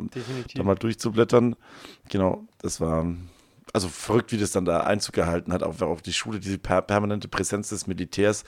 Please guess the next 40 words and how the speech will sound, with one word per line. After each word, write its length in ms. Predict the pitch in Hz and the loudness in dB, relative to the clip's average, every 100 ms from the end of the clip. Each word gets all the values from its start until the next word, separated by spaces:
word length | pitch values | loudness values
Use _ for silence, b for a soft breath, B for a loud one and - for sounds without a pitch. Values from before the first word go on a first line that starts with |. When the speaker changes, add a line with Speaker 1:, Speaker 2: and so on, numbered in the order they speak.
| B B B | B B B
Speaker 2:
das, 260 | - 98 - | -6 -6 -2
äh, 120 | 90 | 0
hat 160 | 92 - | 0 0
man, 220 | 95 90 | -2 0
lernt 240 | 92 110 131 | 2 2 0
man 80 | 117 | 0
zwar 140 | 117 | 2
in 60 | 110 | 2
Geschichte, 340 | 104 117 - | 0 -2 -2
dass 200 | 101 104 | -2 -2
das 100 | 92 | -2
alles 220 | 82 101 | -2 -2
durchdrungen 440 | - 92 104 113 110 | -4 -4 -2 0 0
hat, 100 | 104 | 0
aber 140 | 90 | 0
dass 160 | 87 - | -2 -2
du 80 | 87 | -4
in 60 | |
der 100 | 82 | -4
Schule 320 | - 120 120 | -6 -4 0
dann 220 | 101 95 90 B B B B | 2 2 0 B B B B
in 80 | 92 | -2
den 100 | 90 | 2
Mathebüchern, 800 | 95 - 120 110 101 104 101 98 - | 4 4 0 0 4 4 2 -2 -2
ähm, 420 | 92 92 92 87 - _ _ _ _ _ - | 0 0 -2 -4 -12 _ _ _ _ _ -8
Granatenwurf, 760 | - 104 95 117 123 110 113 - | 6 8 10 8 6 4 2 2
Parabelflug 680 | 107 85 113 113 95 104 - | 0 4 4 4 -4 -2 2
hast, 220 | 104 - | 2 2
einfach, 240 | 104 110 | 2 2
also 160 | - 87 | 2 -2
ist 80 | 80 | -2
schon 140 | - | -6
verrückt. 340 | - 73 73 - - | -8 -12 -14 -16 -8
Speaker 1:
Ja, 340 | 127 131 147 170 _ - | -4 -4 -6 -10 _ -12
andere 300 | 139 123 127 | -10 -8 -8
Zeiten, 600 | - 127 127 165 175 185 _ - | -4 -4 -4 -8 -10 -14 _ -12
andere 340 | 131 131 131 | -10 -6 -6
Regeln. 260 | 143 143 127 B B B - - - - _ | -6 -6 -8 B B B -20 -20 -20 -20 _
Speaker 2:
Ja. 160 | 101 110 - 92 | 0 0 0 -4
Speaker 1:
Thema, 320 | 170 190 | 0 0